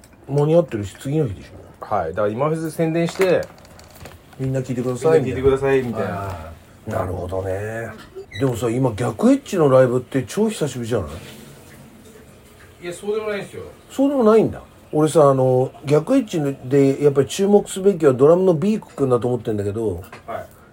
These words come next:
Speaker 1: やっぱビーク君のあの異様なライブスペースって、ペースっていうのはもう収まってきたの？
Speaker 2: いや、やってんじゃないですか？
Speaker 1: やっぱやってんの？
Speaker 2: あの、一人ドラムで。
Speaker 1: 一人ビーク。
Speaker 2: はい。
Speaker 1: すげえな、ビーク君のあのスケジュールの組み方。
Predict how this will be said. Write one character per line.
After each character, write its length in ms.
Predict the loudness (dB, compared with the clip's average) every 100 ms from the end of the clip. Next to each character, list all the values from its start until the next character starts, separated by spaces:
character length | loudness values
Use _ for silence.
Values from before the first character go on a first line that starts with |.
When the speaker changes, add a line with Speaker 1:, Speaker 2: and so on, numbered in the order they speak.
| -6
Speaker 1:
や 60 |
っ 20 | -4
ぱ 80 |
ビ 240 | -2 0 0
ー 40 |
ク 100 | 0
君 180 | -2 0
の 140 | 2
あ 40 | 2
の 100 | 0
異 120 | 2
様 160 | 4 6
な 120 | 6
ラ 120 | 6
イ 60 | 6
ブ 200 | 2 -2 -12
ス 120 | -4
ペ 140 | 2
ー 40 | 2
ス 120 | 0
っ 20 |
て、 180 | -10 -12 -14 -14 -14 -10 0
ペ 140 | 0
ー 40 | 0
ス 100 | -4
っ 20 |
て 80 | -8
い 20 |
う 20 |
の 60 | -6
は 40 |
も 120 | -4 -4
う 140 | -4 -8 -8 -4
収 80 | 0
ま 80 | 2
っ 40 | 0
て 60 |
き 60 | -4
た 100 | -10
の？ 40 |
Speaker 2:
い 880 | -4 0 0 0 -12 -14 -14 -12 -2
や、 80 | 0 0
や 60 |
っ 40 | -2
て 160 | -4
ん 60 | 0
じ 40 |
ゃ 40 | 0
な 60 |
い 40 | 0
で 60 |
す 20 | -4
か？ 100 | -6 -6 -8 -14 -14 -8
Speaker 1:
や 60 | -6
っ 40 |
ぱ 100 | -2
や 120 | -2
っ 40 | 0
て 100 | 0
ん 40 |
の？ 40 |
Speaker 2:
あ 40 | -2
の、 60 |
一 80 | -4
人 300 | -10 -20 -4
ド 100 | 2
ラ 80 | 2
ム 100 | 0
で。 80 | -4
Speaker 1:
一 100 | -4
人 120 | -2
ビ 160 | -2 -4
ー 40 |
ク。 280 | -8 -8 -6
Speaker 2:
は 80 | -6
い。 40 | -8 -18 -20 -20 -20 -20
Speaker 1:
す 380 | -18 -16 -14 -10
げ 120 | -6
え 140 | -4 -4
な、 120 | -6
ビ 140 | -6
ー 160 | -8 -8
ク 100 | -12
君 200 | -10 -10
の 100 | -8
あ 20 |
の 100 | -10
ス 120 | -10
ケ 140 | -8 -8
ジ 100 | -6
ュ 20 |
ー 20 |
ル 60 | -8
の 80 |
組 140 | -8 -10
み 60 |
方。 180 | -10 -10